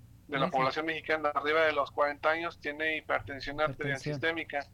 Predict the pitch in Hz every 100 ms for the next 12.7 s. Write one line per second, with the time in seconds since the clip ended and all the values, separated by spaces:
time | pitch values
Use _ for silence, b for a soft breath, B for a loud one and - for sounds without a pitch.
0 | - 170 170 180 156 156 175 180 202 202
1 | 190 - 180 151 156 170 170 165 180 190
2 | 165 147 151 156 160 147 - 156 151 131
3 | 127 127 - 143 156 151 151 156 160 143
4 | 151 160 156 143 - 147 160 147 135 139
5 | 131 151 - 135 135 139 147 147 143 143
6 | 156 190 196 - - - - 147 143 151
7 | 147 147 151 170 185 196 - 165 143 135
8 | - 151 135 160 160 175 151 135 127 156
9 | 156 160 156 - 143 139 139 143 143 151
10 | 156 151 156 156 - 156 - - - -
11 | - - - - - - 151 156 160 214
12 | 196 - 143 135 131 156